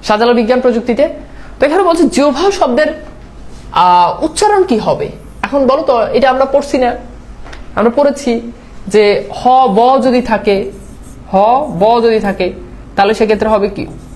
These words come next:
ও ভ। তাহলে এখন দেখো তো, এটার উচ্চারণ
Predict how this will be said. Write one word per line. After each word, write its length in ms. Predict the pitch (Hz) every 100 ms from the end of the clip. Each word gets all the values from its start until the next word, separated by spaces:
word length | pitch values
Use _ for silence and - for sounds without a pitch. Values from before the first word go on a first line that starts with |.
| -
ও 20 | 220 233 185
ভ। 20 | 185 190 185 185 - - - - - - - - - - -
তাহলে 160 | 185 - 175
এখন 280 | - 359 247 254 - - - 208
দেখো 160 | 220 302
তো, 80 | 214 226 - - - - - - - - 240
এটার 200 | 277 254 240
উচ্চারণ 280 | 285 262